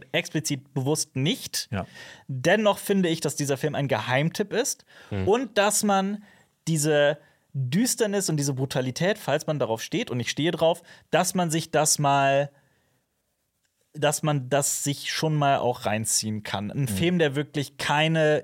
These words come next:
Speaker 1: Grenzen kennt und, ähm, immer eher einen Gang hochschaltet, als auf die Bremse zu treten.
Speaker 3: Und
Speaker 2: Ja.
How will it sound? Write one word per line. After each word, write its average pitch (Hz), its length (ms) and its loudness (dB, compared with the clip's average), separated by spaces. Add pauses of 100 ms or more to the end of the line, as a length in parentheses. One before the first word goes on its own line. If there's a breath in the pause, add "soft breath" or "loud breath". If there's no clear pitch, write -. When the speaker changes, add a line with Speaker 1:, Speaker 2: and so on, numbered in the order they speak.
Speaker 1:
Grenzen 135 580 -2
kennt 127 520 -4
und, 117 520 -4 (140)
ähm, 113 600 0 (640 soft breath)
immer 165 380 2
eher 151 240 4
einen 135 160 -2
Gang 123 300 0
hochschaltet, 135 760 2
als 117 440 0 (120)
auf 127 120 0
die 127 100 -2
Bremse 113 340 -2
zu - 140 -6
treten. 107 560 -6
Speaker 3:
Und 123 100 0
Speaker 2:
Ja. 120 140 -2